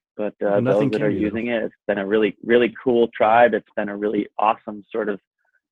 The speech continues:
Speaker 1: thing to, you know, sh-, boomerang out into the universe, and to, then to have people like you call me up and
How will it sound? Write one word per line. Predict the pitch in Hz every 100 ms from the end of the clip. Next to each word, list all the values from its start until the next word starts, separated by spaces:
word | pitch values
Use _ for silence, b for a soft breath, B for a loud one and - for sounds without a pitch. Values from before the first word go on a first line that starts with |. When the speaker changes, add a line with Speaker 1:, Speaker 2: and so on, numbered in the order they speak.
| -
Speaker 1:
thing | 127 117 -
to, | 117 110 110 -
you | 113
know, | 107
sh-, | - - - 104
boomerang | 123 123 120 113 113
out | 110 117 110
into | 101
the | 110
universe, | 107 110 107 120 123 123
and | 95
to, | 104 92
then | 101 107 -
to | 107
have | 101 101 -
people | 113 107
like | 107 107
you | 98 104 117
call | - 107
me | 107 104
up | 117 -
and | 98